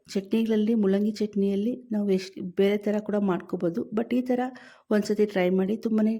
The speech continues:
ಟೇಸ್ಟಿಯಾಗಿ ಕೂಡ ಇರುತ್ತೆ. ಇದು ರೈಸ್ಗಂತೂ ಸಖತ್ತಾಗಿರುತ್ತೆ, ಮತ್ತು ದೋಸೆಗೆ ಕೂಡ ಅಷ್ಟೇ. ಇದು ಕ್ಲೀನಾಗಿ ಹೊಟ್ಟೆಲ್ಲ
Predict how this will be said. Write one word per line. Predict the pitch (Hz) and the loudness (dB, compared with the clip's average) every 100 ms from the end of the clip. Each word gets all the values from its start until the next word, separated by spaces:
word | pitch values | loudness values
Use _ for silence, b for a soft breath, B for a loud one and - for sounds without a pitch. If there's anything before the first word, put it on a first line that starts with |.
| - | 0
ಟೇಸ್ಟಿಯಾಗಿ | 196 196 - 190 190 | 0 0 -2 -2 -2
ಕೂಡ | 185 185 185 | 0 0 0
ಇರುತ್ತೆ. | 175 - 214 - B B B | -4 -4 -6 -6 B B B
ಇದು | 208 208 202 196 | 2 2 2 2
ರೈಸ್ಗಂತೂ | 202 233 - 220 214 214 196 | 2 2 0 0 0 -2 -4
ಸಖತ್ತಾಗಿರುತ್ತೆ, | 185 190 190 190 185 185 185 226 240 | -6 -2 0 2 0 -2 -2 -2 -4
ಮತ್ತು | 202 190 185 | -4 -2 2
ದೋಸೆಗೆ | 190 196 208 - | 2 2 -4 -2
ಕೂಡ | 190 185 | 0 0
ಅಷ್ಟೇ. | 185 - 185 247 B B B B - | -2 -4 -4 -4 B B B B -2
ಇದು | 226 233 233 | 0 0 0
ಕ್ಲೀನಾಗಿ | 226 233 233 233 | 2 2 2 2
ಹೊಟ್ಟೆಲ್ಲ | 220 208 214 | 2 0 -4